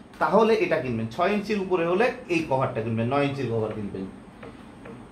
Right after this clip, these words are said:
আশা করি বুঝতে পারছেন। আর ভুল product যদি পান, প্রোডাক্টে কোনো problem হয়, আমাদেরকে মেসেজে জানাবেন, আমরা সর্বোচ্চ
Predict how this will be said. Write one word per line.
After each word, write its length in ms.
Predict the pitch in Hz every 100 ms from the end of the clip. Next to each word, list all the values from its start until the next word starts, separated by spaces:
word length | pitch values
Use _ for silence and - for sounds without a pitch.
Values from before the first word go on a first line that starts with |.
| - - -
আশা 220 | - 139 160
করি 160 | 165
বুঝতে 280 | 165 160 160
পারছেন। 420 | 147 175 220 226 190 - - - -
আর 280 | 120 120 117
ভুল 400 | 127 127 123 208 -
product 320 | 202 190 160
যদি 180 | 180 180
পান, 300 | 175 185 180 -
প্রোডাক্টে 340 | 165 165 - 170
কোনো 140 | 170 165
problem 300 | 147 147 147
হয়, 80 | 170
আমাদেরকে 340 | 151 139 139 143
মেসেজে 420 | 139 135 139 139
জানাবেন, 340 | 131 135 180
আমরা 420 | 117 117 135 175
সর্বোচ্চ 760 | - 139 131 151 165 - -